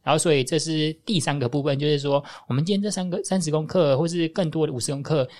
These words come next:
对我们这场比赛，对选手会不会有一个比较关键性、比较压倒式的有，压倒性的优势？然后似乎可能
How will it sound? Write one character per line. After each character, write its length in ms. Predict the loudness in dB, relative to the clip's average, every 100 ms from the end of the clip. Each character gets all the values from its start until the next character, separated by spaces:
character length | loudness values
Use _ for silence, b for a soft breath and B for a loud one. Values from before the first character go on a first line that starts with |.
| B
对 160 | 2 2
我 60 |
们 240 | 2 -4 -4
这 200 | 0 0
场 300 | -2 -6 -6 -4
比 180 | -6
赛， 300 | -4 0 2
对 160 | 2 0
选 260 | 2 0 0
手 220 | 0 0
会 180 | 2 0
不 160 | 2
会 140 | 0 2
有 160 | -2
一 60 | -2
个 180 | -2 -2
比 80 |
较 160 | -4 -6 -4
关 240 | 0 0 0
键 200 | 0 0
性、 320 | -2 -4 -4
比 120 | -4
较 260 | 0 -2 -2
压 180 | -4 -4
倒 220 | -2 -6
式 160 | -6 -4
的 100 | -4
有， 260 | -2 -2 -2 0
压 120 | 0
倒 140 | 2
性 160 | 0 -2
的 80 | -2
优 120 | -4
势？ 260 | -2 -4 -4 B B B
然 140 | -2 0
后 80 |
似 380 | 0 0 0 0
乎 280 | 2 2 2
可 220 | 2 -2
能 500 | 0 0 -2 -4 -8